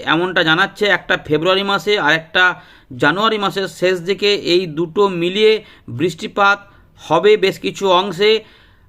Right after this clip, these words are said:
তাপমাত্রা আস্তে আস্তে উঠবে, শুধুমাত্র রাত থেকে সকালেই ঠান্ডাটা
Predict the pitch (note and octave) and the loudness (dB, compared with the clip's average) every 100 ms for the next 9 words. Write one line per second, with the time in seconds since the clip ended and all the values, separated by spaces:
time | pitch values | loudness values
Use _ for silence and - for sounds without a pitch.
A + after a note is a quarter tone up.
0 | _ _ _ _ _ _ _ - D#3 E3 | _ _ _ _ _ _ _ -2 -2 0
1 | G3 G3 G#3 G#3 D#3+ E3 - G3 D#3+ G3+ | -2 0 0 2 2 -2 0 -2 0 0
2 | F3 F#3+ F#3+ G#3 E3 F#3 G#3 G#3 G#3 G#3 | 2 2 2 0 0 -6 -6 -4 -2 0
3 | E3+ E3 D#3+ G3 F#3 F#3 E3+ F#3 G3+ G3 | 2 0 -2 -8 -6 -6 -4 -2 0 0
4 | C3 E3 F#3 F#3 | -2 -4 -2 0